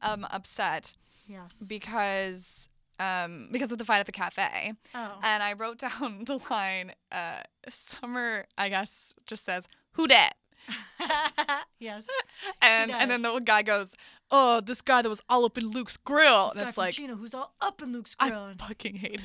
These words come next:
Speaker 1: it.
Speaker 2: Maybe he's on Oxycontin. Oxycontin is gnarly.
Speaker 1: Gnarly.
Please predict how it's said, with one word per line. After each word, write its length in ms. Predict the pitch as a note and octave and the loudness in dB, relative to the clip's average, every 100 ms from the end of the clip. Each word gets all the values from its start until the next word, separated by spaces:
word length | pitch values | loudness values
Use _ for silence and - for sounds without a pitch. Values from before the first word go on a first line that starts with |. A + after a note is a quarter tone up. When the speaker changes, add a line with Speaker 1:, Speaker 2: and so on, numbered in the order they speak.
| F#3+ | -12
Speaker 1:
it. 120 | C#4 - - | -14 -16 -14
Speaker 2:
Maybe 220 | A#3 C4+ | -10 -8
he's 140 | F#4 | -6
on 140 | G#4 F4+ _ | -6 -6 _
Oxycontin. 800 | G#3+ G#3+ - A#3+ G3+ G#3+ - F3 F3+ - | -10 -10 -14 -18 -16 -16 -18 -20 -20 -12
Oxycontin 640 | A3 A3+ E4 C#4+ D4 C4 | -10 -8 -10 -10 -12 -12
is 180 | C4+ A#3+ | -14 -16
gnarly. 480 | G#3+ G#3 G3 D#3+ - | -18 -14 -8 -6 -6
Speaker 1:
Gnarly. 580 | - - - - A#1+ A3+ | -8 -8 -10 -12 -14 -12